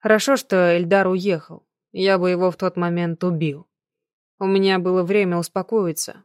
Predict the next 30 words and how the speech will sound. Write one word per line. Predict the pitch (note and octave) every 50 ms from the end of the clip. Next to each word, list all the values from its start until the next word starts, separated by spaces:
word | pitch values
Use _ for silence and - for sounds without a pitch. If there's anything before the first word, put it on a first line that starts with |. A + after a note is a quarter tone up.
| _ _
и | - -
обдумать | F#3+ F#3 F3 E3+ F3 G#3 A3 G3+ E3+ D#3+ D3+
свой | - - F3 E3+ E3+ E3
план | D#3+ - E3+ E3 D#3+ D3+ D3 D3+ D3+ D3
мести. | C#3+ C3 C3+ - - - - - _ _ _ _ _ _ _ _ _ _ _ _ _ _ _ _ _ _ _ _ _ -
Я | - F#3+ G3 F#3+
подал | F#3+ G3+ G3 G3 F#3 F#3 F3+
документы | E3+ F3+ F3+ - F#3 F#3 F#3 F#3 F3+ E3+ E3+
на | E3+ E3
развод. | E3 E3 E3 D3+ D#3 D#3 D3 C3+ - _ _ _ _ _ _ _ _ _ _ _ _ _ _ _ _ _ _ _
Первое, | - G#3+ G3+ F#3+ E3+ D#3 D3+ D3 C#3+
что | - - - F#3 E3+
он | E3 E3
услышал, | E3 D#3 - - G3 G3 - - E3 D#3
когда | - E3 D#3 D#3+ E3 D#3
мы | D#3 D#3+
встретились. | D#3 - - - D3 C3 - - - - - - - - _ _ _ _ _ _ _ _ _ _ _ _ _ _ _ _ _ -
«Не | D#3 D3+ D3 D3
посмеешь». | D3 - D#3+ D#3+ D#3 - - F#3+ F#3 F3+ E3 D3+ C3+ B2 - - - - - _ _ _ _ _ _ _ _ _ _ _ _ _ _ -
Несмотря | G#3 F#3+ F#3+ - G#3 G3+ G#3 A3+ A3+
на | G#3+ F#3+
то, | - G3 F#3+
что | E3+ - - F#3
он | F#3 F#3 F#3+
нервничал, | G3+ A3 A3 F#3 E3+ D#3+ D3+ - - D#3 D3
в | C#3+
его | D3 D#3+ E3 F3 E3+
голосе | E3 E3+ F#3+ F#3+ F3+ D#3+ D3 - - D3
звучала | C#3+ D#3 D#3 D#3 - - F3 D#3+ D3+ D3
сталь. | C#3+ - - - D3+ C#3 C3 - - _